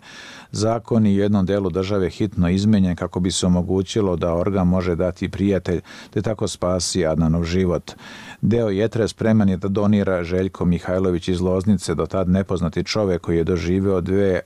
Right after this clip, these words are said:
porodične tragedije u kojima je izgubio roditelje, nakon čega je potpisao donorsku karticu.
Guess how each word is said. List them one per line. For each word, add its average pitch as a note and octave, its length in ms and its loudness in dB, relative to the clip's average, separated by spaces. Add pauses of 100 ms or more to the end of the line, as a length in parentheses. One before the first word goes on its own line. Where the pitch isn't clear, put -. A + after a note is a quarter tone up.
porodične F2 580 -2
tragedije F2+ 520 0
u E2 40 0
kojima F2 420 2
je E2 40 0
izgubio F#2 420 0
roditelje, F2 500 0
nakon E2 360 0
čega F2+ 280 -2
je F2 60 0
potpisao F2 680 -2
donorsku E2 540 -2
karticu. F#2 580 -2